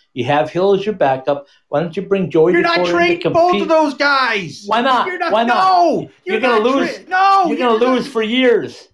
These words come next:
Speaker 2: you're
Speaker 1: And,
Speaker 2: not
Speaker 1: and
Speaker 2: trading both
Speaker 1: here,
Speaker 2: Kemper and
Speaker 1: okay,
Speaker 2: Ronda.
Speaker 1: let
Speaker 2: You
Speaker 1: me,
Speaker 2: still
Speaker 1: let me
Speaker 2: have
Speaker 1: tell
Speaker 2: to
Speaker 1: you.
Speaker 2: put an N H L basic N H L
Speaker 1: Yeah.
Speaker 2: product on you. You're not trading both of those guys.
Speaker 1: Okay, hold on a minute. It, Kemper gets you a lot.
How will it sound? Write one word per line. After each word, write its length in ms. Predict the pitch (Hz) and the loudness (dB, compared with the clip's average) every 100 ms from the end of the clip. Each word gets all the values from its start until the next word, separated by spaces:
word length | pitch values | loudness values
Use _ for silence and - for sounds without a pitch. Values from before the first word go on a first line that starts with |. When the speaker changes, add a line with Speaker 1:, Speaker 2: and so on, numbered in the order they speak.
| _ _ _ | _ _ _
Speaker 2:
you're 140 | 370 359 | -4 -2
Speaker 1:
And, 120 | 370 | -2
Speaker 2:
not 240 | 359 349 | -2 -2
Speaker 1:
and 100 | - | -6
Speaker 2:
trading 500 | - 330 339 330 302 | -6 -4 -2 -2 -4
both 200 | - 294 | 0 0
Speaker 1:
here, 120 | 247 247 | 2 0
Speaker 2:
Kemper 420 | 302 302 302 294 | -2 -4 -4 -4
and 220 | 285 277 | -2 -2
Speaker 1:
okay, 460 | 254 254 269 226 151 | 0 0 0 0 -2
Speaker 2:
Ronda. 180 | 107 _ _ | -6 _ _
Speaker 1:
let 180 | 170 214 | -4 -2
Speaker 2:
You 40 | |
Speaker 1:
me, 60 | 330 | -2
Speaker 2:
still 140 | - | -2
Speaker 1:
let 40 | 226 | 0
me 40 | |
Speaker 2:
have 80 | - | 0
Speaker 1:
tell 80 | 247 | 0
Speaker 2:
to 60 | 247 | -2
Speaker 1:
you. 40 | |
Speaker 2:
put 120 | 339 | -4
an 100 | 330 | -4
N 120 | 320 320 | -4 -6
H 180 | 302 320 | -6 -2
L 320 | 302 294 - | -2 -2 -4
basic 540 | 269 294 294 302 285 _ _ _ | -6 -4 -8 -12 -14 _ _ _
N 140 | 254 | -8
H 180 | 277 254 | -8 -4
L 160 | 269 240 | -4 -4
Speaker 1:
Yeah. 100 | - | -4
Speaker 2:
product 360 | 254 254 233 | -4 -6 -6
on 140 | 247 240 | -6 -6
you. 80 | 220 | -8
You're 200 | 240 269 | -8 -4
not 260 | 294 311 - | -2 -2 -4
trading 460 | - 320 302 269 | -10 -10 -8 -6
both 280 | 285 311 339 | -2 -2 -2
of 80 | 320 | -2
those 240 | 254 220 | -2 -2
guys. 260 | 190 170 143 | -4 -4 0
Speaker 1:
Okay, 220 | 185 131 - _ _ | -2 -2 -6 _ _
hold 300 | - 196 202 | -4 -2 0
on 100 | 226 | 0
a 60 | 196 | 0
minute. 360 | 156 156 160 _ _ _ | -2 -4 -8 _ _ _
It, 280 | - 156 - | -12 -12 -6
Kemper 320 | 190 202 247 202 | -4 -4 -2 -2
gets 260 | 208 - | -4 -4
you 120 | 220 | -2
a 20 | 196 | 0
lot. 460 | 143 131 110 - | 0 0 -2 -6